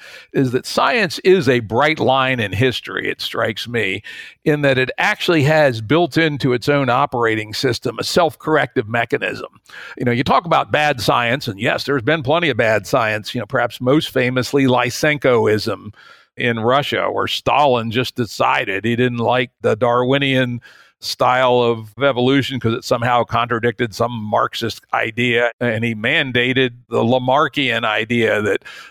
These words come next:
you know, if you pull on a mouse's tail, <laughs> the offspring will have longer tails or some such shit. And he had a, a sycophant named Lysenko in charge of that. So, but over time, the intersubjective verification of science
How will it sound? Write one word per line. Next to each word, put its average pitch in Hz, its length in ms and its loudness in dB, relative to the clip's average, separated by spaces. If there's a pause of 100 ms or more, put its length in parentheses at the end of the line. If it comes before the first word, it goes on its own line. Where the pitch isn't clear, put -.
you 113 140 -4
know, 107 160 2
if 107 100 -4
you 117 360 -4
pull 170 240 2
on 131 160 2
a 123 80 2
mouse's 123 520 0
tail, 135 680 0
<laughs> - 20 -20 (400)
the 151 200 4
offspring 143 540 0
will 123 120 2
have 131 180 2
longer 131 380 2
tails 120 460 0
or 110 80 -2
some 113 180 -2
such 107 240 -4
shit. - 280 -4
And 117 80 -10
he 113 60 0
had 110 180 2
a, 107 100 0 (240)
a 104 100 0
sycophant 123 640 0
named 123 200 -2
Lysenko 113 720 0
in 113 80 -6
charge 147 340 -2
of 107 80 -2
that. 92 280 0 (320)
So, 160 240 4
but - 440 0 (260)
over 127 280 2
time, 127 600 0
the 135 200 2
intersubjective 147 920 0
verification 139 1120 -2
of 101 100 -8
science - 800 -4